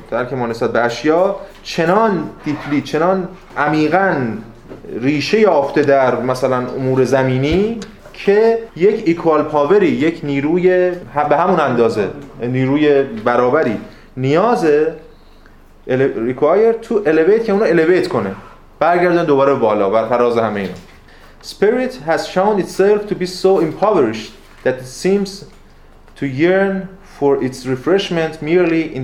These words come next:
the meager feeling of divinity. Very much like the wanderer in the desert who longs for a simple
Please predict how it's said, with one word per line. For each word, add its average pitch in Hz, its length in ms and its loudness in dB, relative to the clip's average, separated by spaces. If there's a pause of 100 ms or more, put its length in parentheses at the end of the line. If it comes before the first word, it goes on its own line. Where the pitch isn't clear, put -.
the 123 60 0 (120)
meager 185 300 2 (120)
feeling 151 360 -4
of 104 40 -2 (240)
divinity. 113 480 -4 (1600)
Very 160 200 2
much 151 140 -2 (160)
like 151 180 0 (100)
the 127 140 -2
wanderer 151 460 2 (260)
in 123 120 -6
the 123 60 0 (100)
desert 156 440 -2 (420)
who 139 80 -2 (200)
longs 151 380 -2 (640)
for 131 80 -2 (100)
a - 100 -8
simple 143 240 -2